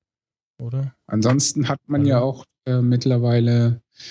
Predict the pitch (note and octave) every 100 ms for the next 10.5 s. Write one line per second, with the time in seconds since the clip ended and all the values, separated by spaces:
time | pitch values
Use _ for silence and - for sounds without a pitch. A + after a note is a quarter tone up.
0 | - - _ _ _ _ _ _ - _
1 | - - - F3 E3 E3+ D#3 - D3 C#3+
2 | E3 E3 F3 E3+ D#3 - - C3+ D#3 D#3
3 | D3+ D3 D3+ E3 E3 - - - - D#3
4 | D#3+ D#3 D#3 C#3 C3+ D#3 - A3 G#3+ -
5 | _ _ _ _ _ _ _ _ B2 G2+
6 | A#2 G#2 F2+ G#2+ - G2 F#2 G2+ D3+ -
7 | _ _ _ _ _ - G#2+ G#2+ G#2+ B2+
8 | C3+ B2 C#3+ C#3 - C3 G#2 - G2 F2+
9 | - _ _ _ _ _ - - _ _
10 | - A2 E3+ D#3 B2